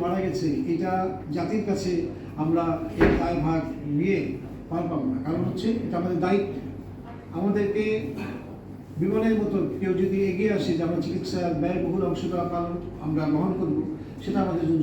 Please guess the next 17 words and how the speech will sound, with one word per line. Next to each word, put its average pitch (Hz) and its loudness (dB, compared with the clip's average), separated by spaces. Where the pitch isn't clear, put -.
সৌভাগ্য। 131 2
যদি - 6
না 196 0
করে, 131 2
তাহলে 165 2
যারা 180 2
খুবই 226 2
জরুরিভাবে 202 4
বিদেশে 175 0
যাওয়া 170 0
দরকার, 170 -2
আমরা 180 -2
ব্যবস্থা 147 0
করব। 131 0
কারণ 151 0
সরকারের 220 4
তো 220 2